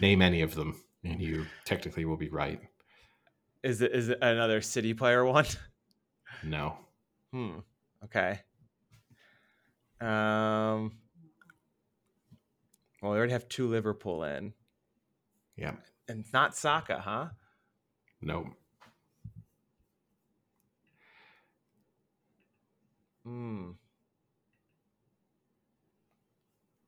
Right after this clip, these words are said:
Speaker 2: Anthony?
Speaker 1: No. You're missing some obvious
Speaker 2: Really?
Speaker 1: one.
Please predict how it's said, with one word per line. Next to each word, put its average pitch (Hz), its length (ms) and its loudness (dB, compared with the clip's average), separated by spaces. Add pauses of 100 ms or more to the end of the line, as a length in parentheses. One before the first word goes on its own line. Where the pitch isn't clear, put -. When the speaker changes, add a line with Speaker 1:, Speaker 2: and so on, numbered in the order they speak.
(920)
Speaker 2:
Anthony? 180 540 -4 (1300)
Speaker 1:
No. 80 240 0 (340)
You're 104 140 10
missing 139 360 12
some 98 200 4
obvious 82 760 6
Speaker 2:
Really? 131 380 4
Speaker 1:
one. 156 420 2